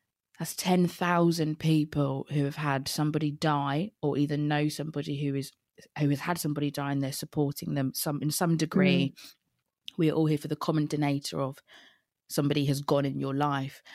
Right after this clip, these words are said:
Speaker 1: And it was a very, very
Speaker 2: Mm.
Speaker 1: double-edged sword, which I found. And, um, it
Speaker 2: Mm.
Speaker 1: really has, the community is just, like, just, I don't say blossom, but just gone boom, um, in this last year. And it's great to see so many people expressing themselves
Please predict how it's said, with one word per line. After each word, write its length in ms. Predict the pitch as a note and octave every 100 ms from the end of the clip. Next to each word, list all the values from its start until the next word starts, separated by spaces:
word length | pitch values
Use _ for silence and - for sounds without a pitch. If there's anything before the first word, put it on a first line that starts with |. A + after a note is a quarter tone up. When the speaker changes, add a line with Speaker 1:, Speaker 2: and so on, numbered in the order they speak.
| -
Speaker 1:
And 80 |
it 40 | D3
was 100 | D3
a 40 |
very, 280 | D3+ F3 E3
very 240 | D#3 D3+ F3
Speaker 2:
Mm. 40 |
Speaker 1:
double-edged 420 | E3+ D#3+ D3 C#3 -
sword, 300 | G3+ E3+ D3+
which 160 | -
I 80 | C#3+
found. 420 | - E3 D3+ C#3+
And, 120 | C#3+ C#3+
um, 300 | C#3 C#3 - _ _ _ -
it 160 | G3+
Speaker 2:
Mm. 40 | F3+
Speaker 1:
really 240 | A3 F#3
has, 220 | F3 E3+
the 80 | E3+
community 640 | - F3+ E3+ E3 D#3 -
is 140 | D3+ C#3+
just, 600 | - C#3+ - - - - _ -
like, 240 | - D2 - -
just, 240 | - D2 - D#3 _ _ _ _ _ _ -
I 120 | E3
don't 160 | D#3+
say 100 | D#3
blossom, 500 | C3+ C#3 D3+ F3 C3
but 140 | C#3+ B2+
just 220 | D3 -
gone 240 | C#3 C3+ - -
boom, 420 | E3 F3 B2+ B2 - - - - - -
um, 240 | D3 C#3
in 120 | D3 C#3+
this 180 | C#3
last 340 | D#3+ C#3+ C#3 -
year. 200 | G3 C#3+
And 100 | C#3+
it's 80 | -
great 480 | - F#3 G3+ F3 -
to 100 | E3+
see 320 | - F#3 D3+
so 200 | C#3+ D3+
many 200 | D3 C#3+ C#3+
people 420 | - C3+ - C#3
expressing 800 | - - - F#3+ F#3 - - D#3
themselves 800 | C3 C3 - D2+ D2 - D3+ -